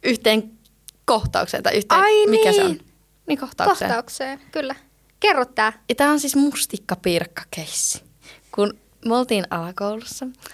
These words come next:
Speaker 1: öö, mentiin sateella keräämään metsästä mustikoita. Vai puolukoita? Mustikoita, joo.
Speaker 2: Joo,
Speaker 1: Me oltiin
Speaker 2: tärkeä yksityiskohta.
Speaker 1: Kyllä,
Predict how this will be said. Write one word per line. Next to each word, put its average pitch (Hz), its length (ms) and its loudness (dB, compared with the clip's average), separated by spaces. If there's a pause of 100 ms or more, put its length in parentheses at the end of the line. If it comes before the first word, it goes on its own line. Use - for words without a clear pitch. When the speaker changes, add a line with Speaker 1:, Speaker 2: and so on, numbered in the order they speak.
(480)
Speaker 1:
öö, 202 60 0 (400)
mentiin 208 400 -4 (260)
sateella 202 760 0 (140)
keräämään 185 500 2
metsästä 202 680 -4 (480)
mustikoita. 202 680 -4 (520)
Vai 196 100 0
puolukoita? - 640 -6
Mustikoita, - 480 -8 (220)
joo. 185 220 2 (260)
Speaker 2:
Joo, 247 320 2 (200)
Speaker 1:
Me 214 80 2
oltiin 233 160 4
Speaker 2:
tärkeä 370 360 4
yksityiskohta. 320 680 -2 (100)
Speaker 1:
Kyllä, 220 320 2